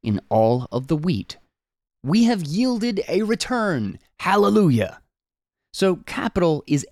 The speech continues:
everything that allows us to create more than what we already have. Let's be perfectly clear, this isn't just fuel, machines, and factories. It is also knowledge,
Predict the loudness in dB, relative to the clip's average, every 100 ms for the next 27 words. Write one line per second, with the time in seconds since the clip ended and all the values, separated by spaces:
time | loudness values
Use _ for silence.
0 | -2 0 4 2 4 2 2 2 2 2
1 | 0 -4 -10 -6 -2 0 -2 -6 -4 2
2 | 4 4 0 -2 -4 -6 -2 -2 -2 -2
3 | 0 2 2 0 -2 -6 -6 -6 -6 -10
4 | -20 _ _ _ _ _ _ -6 -2 0
5 | 2 2 0 -2 -4 -2 2 2 2 -2
6 | -2 0 0 -4 -2 0 0 -4 -12 -2
7 | 2 4 2 -4 -12 _ -2 -2 2 2
8 | 4 4 0 -2 -6 -2 -2 -2 -6 -6
9 | -8 -12 -14 _ _ _ 0 2 2 0
10 | 0 2 4 4 2 2 0 -6 -14